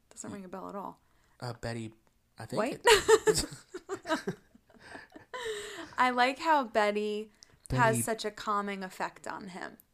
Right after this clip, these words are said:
Speaker 1: I think that's, like, a nice part of the movie.
Speaker 2: Yeah. Um, no, no, it's not Betty.
Speaker 1: I knew it. It didn't ring a bell. Not that I remember much anyway from this movie.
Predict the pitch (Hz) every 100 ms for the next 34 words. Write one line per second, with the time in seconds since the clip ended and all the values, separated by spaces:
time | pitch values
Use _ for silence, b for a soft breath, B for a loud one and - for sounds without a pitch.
0 | _ _ - 208 214 196 190 - 196 190
1 | 185 175 180 - - 170 - 180 175 180
2 | 214 - 214 _ - 131 110 95 110 -
3 | _ _ _ _ _ _ _ _ 123 113
4 | 110 104 - - 131 123 120 101 - 131
5 | 139 101 69 78 - _ _ _ _ 214
6 | 247 392 165 - 208 220 202 180 165 -
7 | - 254 254 _ _ _ _ - 208 208
8 | 180 170 180 175 170 170 170 - 220 170
9 | 165 - 175 180 - 180 185 220